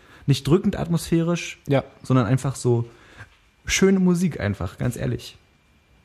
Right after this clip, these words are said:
Speaker 1: Und dann war ich jetzt letzte Woche auf dem Konzert bei Carnivore. Ähm, die machen so Progressive Rock. Und da war die Vorband, äh, The Intersphere aus Deutschland.
Speaker 2: Mhm.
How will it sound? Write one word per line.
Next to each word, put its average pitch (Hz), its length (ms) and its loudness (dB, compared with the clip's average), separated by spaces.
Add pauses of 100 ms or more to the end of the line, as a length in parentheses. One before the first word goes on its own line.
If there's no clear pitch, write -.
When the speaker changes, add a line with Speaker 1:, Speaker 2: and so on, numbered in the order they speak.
(420)
Speaker 1:
Und 123 140 2
dann 139 140 4
war 127 120 4
ich 123 120 -2
jetzt - 320 -6
letzte 190 400 -2
Woche 165 160 -6
auf 156 100 -2
dem 165 80 0
Konzert 170 580 -4 (380)
bei 117 120 -4
Carnivore. 196 720 2 (540)
Ähm, 127 380 4
die 120 60 4
machen 135 240 0
so 120 160 2
Progressive 127 580 -4
Rock. 180 300 -4 (380)
Und 123 160 2
da 139 120 2
war 143 80 2
die 135 80 -2
Vorband, 147 720 0
äh, 120 380 4
The 135 80 -4
Intersphere 175 680 0
aus - 400 -2 (120)
Deutschland. 185 600 0
Speaker 2:
Mhm. 147 240 6